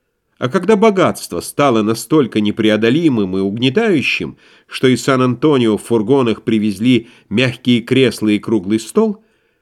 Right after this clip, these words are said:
она склонила темноволосую голову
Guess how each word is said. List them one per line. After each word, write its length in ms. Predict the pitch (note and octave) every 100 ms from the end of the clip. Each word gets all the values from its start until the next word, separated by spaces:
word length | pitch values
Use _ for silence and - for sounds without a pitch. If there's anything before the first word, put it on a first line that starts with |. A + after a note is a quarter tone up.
| _ _ _ _ _ _ _ _ -
она 240 | D#3 F3
склонила 640 | D#3 - C#3 C3+ D3 C3
темноволосую 840 | B2 A#2+ A#2 A#2 A2+ A2+ - A2+ A2
голову 680 | B2+ A3 A3 G#3 A3 G3+